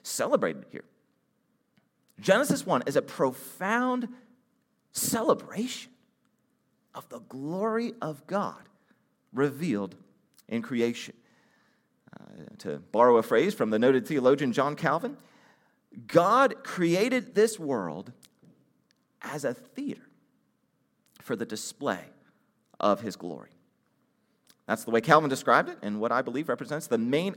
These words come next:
idea of Genesis one. God created this world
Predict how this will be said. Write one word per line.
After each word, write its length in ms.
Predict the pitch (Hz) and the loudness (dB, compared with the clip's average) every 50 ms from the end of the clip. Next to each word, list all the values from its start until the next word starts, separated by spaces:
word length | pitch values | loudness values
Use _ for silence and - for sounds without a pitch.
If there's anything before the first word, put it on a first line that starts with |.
| - - | -8 -6
idea 600 | 156 170 180 175 135 120 170 208 170 135 190 220 - - - - - - - _ _ _ | -4 -4 -4 -4 -6 -6 -2 0 2 2 2 0 -4 -12 -20 -20 -20 -20 -20 _ _ _
of 280 | - 147 170 165 147 - - - | 0 0 0 0 -2 -6 -14 -14
Genesis 380 | - - 143 175 175 - - - | -10 -8 -8 -8 -8 -10 -12 -10
one. 200 | 285 285 - - - _ _ _ _ _ _ _ _ _ _ _ _ _ _ - 123 104 | -10 -12 -12 -12 -16 _ _ _ _ _ _ _ _ _ _ _ _ _ _ -20 -18 -2
God 540 | - 147 151 175 202 240 269 269 - - - | 2 4 4 4 4 4 2 2 0 -2 -6
created 460 | - - 170 165 156 180 214 247 254 | -10 -4 -2 0 2 4 2 2 2
this 180 | 247 240 - - | 0 -4 -4 -2
world 300 | 143 135 123 117 120 - | 2 4 4 4 2 2